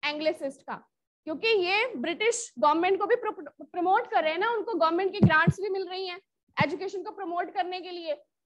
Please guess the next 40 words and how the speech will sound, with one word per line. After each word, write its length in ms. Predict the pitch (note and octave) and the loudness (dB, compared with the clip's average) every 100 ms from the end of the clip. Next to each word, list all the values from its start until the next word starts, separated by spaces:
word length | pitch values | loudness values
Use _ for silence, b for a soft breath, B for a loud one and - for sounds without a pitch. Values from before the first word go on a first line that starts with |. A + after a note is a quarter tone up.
| - | -2
तो 360 | A#4 C5 C#5+ - | 2 2 0 0
Anglicist 560 | E4 F4 A4 B4+ A#4+ - | 2 4 4 4 2 2
का 140 | A#4+ | -2
व्यू 200 | F4 F#4 | 0 -2
पॉइंट 340 | G4+ G4+ G#4+ G#4+ - _ | 0 0 2 0 -6 _
ज्यादा 500 | A#3+ D4+ C#4+ F#4 G4 - _ _ _ _ F4 | 2 4 8 8 8 6 _ _ _ _ 0
इन्होंने 580 | F4 G4 G4+ F#4+ G#4 G4 - | 2 4 2 2 2 -2 -4
impact 440 | F4 E4+ F#4 E4+ D#4+ | -4 2 2 2 2
डाला 260 | F4+ F#4 | 2 2
Britain 320 | F#4 F#4 F#4+ F4 | -2 -2 -6 -6
की 80 | |
government 380 | E4 E4+ E4+ F#4 | -4 -4 -2 -2
में, 60 | F#4+ | -2
उन्होंने 300 | F4+ F#4 D4 | -2 -4 -6
Act 180 | C#4 D4 | -10 -12
भी 100 | F4 | -2
pass 280 | F4+ F#4 | 0 0
कर 140 | - F4+ | -4 -10
दिया 240 | F4+ F#4 A4 _ _ - | -4 -4 -6 _ _ -2
कि 120 | F4 D#4+ | 2 2
European 340 | D#4+ C#4+ F#4+ | 0 0 2
language 400 | F4+ D#4 E4+ - | 2 0 -2 -8
को 140 | - | -8
ही 120 | F4 F#4+ | -2 -2
आप 160 | F4 | -2
promote 340 | E4+ E4 E4 E4+ | -4 -4 -4 -2
करो 180 | E4+ | -2
वहां 180 | F4 E4 - | -2 -4 -4
पे, 180 | B4 - - | -10 -12 -18
उसके 220 | E4+ - E4+ | -2 -2 2
लिए 100 | F4 | 2
आपको 640 | D4+ D4+ F4 F4 D#4+ D4 | 2 2 2 2 0 -8
मिलेगी, 600 | D#4 E4+ - F4 A#4 - - | -6 2 2 4 -2 -4 -4
grants 320 | C4 C#4 D4 F4 | 0 0 0 -10
भी 60 | |
मिलेंगी, 380 | E4+ E4+ E4+ F4 | -8 -6 -6 -8
ठीक 260 | - F4+ A#4 | -14 -10 -4
है। 120 | D#4+ - _ _ - | -4 -6 _ _ -8
तो 60 | |
उसको 800 | - F4+ G#4 - A#4+ C5 C5 - | -6 0 0 2 4 6 4 -2